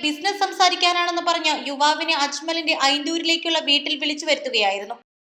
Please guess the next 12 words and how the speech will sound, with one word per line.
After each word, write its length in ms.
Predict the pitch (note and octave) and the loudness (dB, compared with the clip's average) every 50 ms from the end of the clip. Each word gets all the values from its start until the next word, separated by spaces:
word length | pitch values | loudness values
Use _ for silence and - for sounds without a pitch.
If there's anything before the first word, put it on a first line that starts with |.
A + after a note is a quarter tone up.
| _ _ - | _ _ 0
ഇരുപത്തിയാറിന് 760 | D4+ D#4+ E4+ E4 F#4+ G4+ G4+ G#4 G4 F#4 F#4 F#4+ F#4 G4 F#4+ | 0 0 2 0 -2 0 2 4 4 4 4 2 2 2 2
രാത്രി 220 | F4+ F4+ F4+ F#4 F4+ | 2 2 2 0 0
അജ്മലിന്റെ 560 | E4+ D#4 D#4+ - D#4 E4+ F4 F#4 E4+ F4+ F4 D4+ | 0 0 -2 -4 -6 -6 -4 -2 -2 0 2 2
വീട്ടിലെത്തിയ 440 | E4+ E4 E4+ E4 E4+ E4+ E4+ E4+ E4+ E4+ | 0 0 2 0 -2 0 0 -2 -4 -4
പ്രതികൾ 260 | E4 D#4+ D#4 D#4 D#4 C#4+ B3+ C#4 | -4 -2 -2 -2 -2 -2 -4 -4
യുവാവിന്റെ 480 | C#4 C4+ C#4+ D4 D4 D#4 D4+ D4 E4 D#4 C#4+ | 0 2 2 2 2 2 -2 -2 -2 0 -2
മൊബൈൽ 260 | C#4+ C#4+ D4+ D#4 D#4 D#4 - | -2 0 0 -2 -2 0 -2
ഫോണും 240 | E4+ D#4+ D#4+ D#4 C#4 C#4 C4 | -2 -2 -2 -2 2 4 4
ലാപ്ടോപ്പും 480 | C4+ C4+ C#4 - D#4 D#4 D#4+ E4 D4+ D4+ - D4 | 4 4 2 -2 -4 -4 -4 -6 -10 -4 0 0
കൈവശപ്പെടുത്തി 640 | D4+ D4+ D#4 D4+ - E4 - D#4 D4 D4 - B3 C4 B3+ | 0 0 -2 -6 -8 -8 -8 -8 -8 -6 -4 -4 -4 -4
മുറിയിൽ 340 | B3+ C4+ C#4+ D4 D4+ D4+ C#4+ D4 | -4 -4 -2 -2 -2 -2 -2 -6
പൂട്ടിയിടുകയായിരുന്നു. 880 | C#4+ C#4 C4+ C#4 D4 C#4+ C#4+ C4+ B3 A#3+ G#3 G3 F#3+ G3 G3 G3 G#3+ A3+ | -8 -8 -6 -2 -2 -2 -2 0 -2 0 0 0 0 0 -2 -6 -10 -12